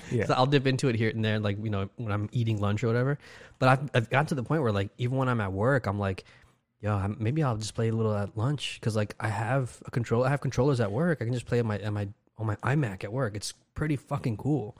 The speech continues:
Speaker 2: Um, I also streamed it with, um, <clears throat> my colleague Ethan, shout out to Ethan, who wrote about <clears throat> the, uh, Season of Dawn update. And, uh, you know, just picking his brain too, like, w-, you know, where should I start? What should I focus on? Um,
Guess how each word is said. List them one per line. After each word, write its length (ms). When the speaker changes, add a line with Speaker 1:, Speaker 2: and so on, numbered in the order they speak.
Speaker 2:
Um, 320
I 100
also 260
streamed 320
it 60
with, 220
um, 340
<clears throat> 180
my 120
colleague 440
Ethan, 260
shout 120
out 80
to 60
Ethan, 320
who 100
wrote 160
about 420
<clears throat> 1400
the, 260
uh, 360
Season 260
of 80
Dawn 200
update. 380
And, 300
uh, 300
you 80
know, 100
just 180
picking 200
his 140
brain 240
too, 220
like, 180
w-, 240
you 80
know, 80
where 140
should 140
I 40
start? 440
What 120
should 100
I 40
focus 360
on? 380
Um, 540